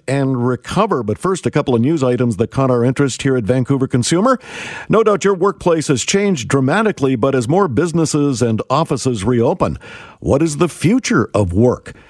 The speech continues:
Uh, how about a four-day work week? Sounds pretty good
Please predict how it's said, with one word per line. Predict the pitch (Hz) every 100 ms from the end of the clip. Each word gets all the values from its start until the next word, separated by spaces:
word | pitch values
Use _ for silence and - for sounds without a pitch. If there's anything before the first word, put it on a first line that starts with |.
| - - -
Uh, | 127 151
how | 107
about | 135 127
a | 101
four-day | 76 - 139 135 101 123 131
work | 90 90 95 -
week? | 98 87 - - -
Sounds | - 131 143 -
pretty | 143 120
good | 135 156 117 123